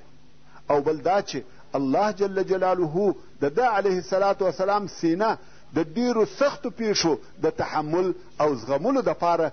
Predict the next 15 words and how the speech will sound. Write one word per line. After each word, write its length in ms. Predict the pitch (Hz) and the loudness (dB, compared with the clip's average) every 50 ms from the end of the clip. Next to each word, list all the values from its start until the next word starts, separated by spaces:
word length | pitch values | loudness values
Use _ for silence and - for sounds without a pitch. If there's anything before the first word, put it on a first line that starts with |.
| - - - | -4 -10 -12
خلاصه 380 | - - 147 139 127 - - | -6 -2 0 0 0 -2 -4
کړې 260 | 120 - 165 185 175 139 104 | -4 -2 0 0 2 0 0
وه. 80 | 85 - - - - - - - - - - - - - - - - - - - - - - - - - - - - - - - - - - - - | -2 -6 -12 -18 -20 -20 -20 -20 -20 -20 -20 -20 -20 -20 -20 -20 -20 -20 -20 -20 -20 -20 -20 -20 -20 -20 -20 -20 -18 -18 -18 -18 -18 -18 -18 -6 -2
د 60 | 120 151 | 0 2
رسول 420 | 160 170 - - 180 196 196 190 | 2 0 0 0 0 0 2 2
الله 260 | 196 190 190 196 208 | 2 2 4 4 2
صلی 260 | 190 - 208 196 190 | 2 0 -2 0 0
الله 420 | 196 190 185 202 214 214 190 180 185 | 0 2 2 4 4 4 4 4 4
علیه 280 | 180 185 196 208 202 | 4 4 4 4 4
وسلم 460 | 190 190 175 - 190 196 208 214 208 185 | 4 2 2 2 2 2 2 0 0 0
بې 180 | 180 180 180 185 196 | 2 2 2 2 0
مثله 260 | 214 208 - 202 202 | -4 -2 -2 -2 -2
توکل 640 | 190 - 190 180 185 180 180 - - 208 202 180 135 - - - - - - - - | 0 2 2 2 2 2 2 2 0 0 2 0 -2 -8 -12 -18 -20 -20 -4 0 2
او 120 | 175 185 | 2 2
تحمل، 680 | 180 - 180 170 - 170 170 175 175 202 220 214 165 | 2 0 -2 -2 0 -2 -2 0 2 2 2 2 0